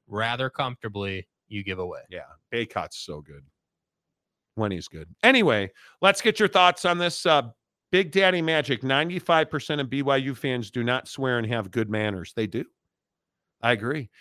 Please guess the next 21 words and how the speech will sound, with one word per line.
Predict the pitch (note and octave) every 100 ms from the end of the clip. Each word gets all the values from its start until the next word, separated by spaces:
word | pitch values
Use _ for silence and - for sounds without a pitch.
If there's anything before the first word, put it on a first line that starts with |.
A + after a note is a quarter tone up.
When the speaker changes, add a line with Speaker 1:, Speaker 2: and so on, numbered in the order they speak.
| _ -
Speaker 2:
Jeff | E3+ E3+
Woodworth, | F3+ F#3 D3 - _ _ _ _
"Texas | - F3+ - F#3+
fans | - F3+ E3
are | D#3+ D3+
a | C#3+
laughing | D3 D#3 G3 E3
stock | - D#3+ C#3+ E3
of | C#3
the | D3
N | C#3+
C | - D3 C#3+
A |
A | C3+
because | A#2+ C3 C3+
they | B2
are | A2+
so | - B2+
soft." | - A#2 F#2 - -
Is | A3 G#3+
it? | F#3+